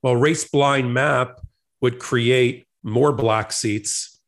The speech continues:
and, and Hispanic seats in the state of Florida, not less. But his, his map actually increased by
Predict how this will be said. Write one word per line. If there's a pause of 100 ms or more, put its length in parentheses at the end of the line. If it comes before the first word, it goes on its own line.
(140)
and,
and
Hispanic
seats
in
the
state
of
Florida, (260)
not
less. (400)
But
his,
his
map
actually (300)
increased
by